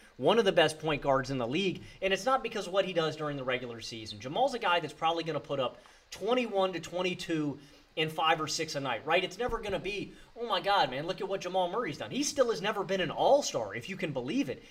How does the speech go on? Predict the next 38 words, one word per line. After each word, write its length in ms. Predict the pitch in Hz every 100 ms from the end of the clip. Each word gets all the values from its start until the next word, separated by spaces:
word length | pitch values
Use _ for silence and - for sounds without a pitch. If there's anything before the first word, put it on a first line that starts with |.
| -
as 140 | 226
talented 420 | - 208 202 190 160
as 80 |
he 240 | 151 170 269
is. 200 | 202 - - - _ -
But 180 | 208 202
every 300 | 262 277 254
time 280 | 233 214 208
in 80 |
the 60 | 190
playoffs, 440 | 190 190 165 139
he 120 | - 175
has 100 | 151
stepped 280 | - 175
his 160 | 185 147
game 320 | 170 165 151
up 200 | 127 - - -
to 180 | - 196
a 40 | 143
different 340 | 175 175 131
level. 300 | 151 170 131
And 80 | 127
I 60 | 147
mean, 160 | 147
already 380 | 156 220 208 151
at 80 | 139
this 180 | 143 160
age, 320 | 160 120 - - - - -
uh, 140 | - -
Carson, 320 | - 180 165 139
I 40 |
wrote 220 | 160 180
something 260 | 185 156 123
down 220 | 123 120
here. 260 | 123 113 98 - - - - - - - 143
Just 240 | 262 -
twenty-four 480 | 202 220 208 196 185
players 520 | 170 160 143 113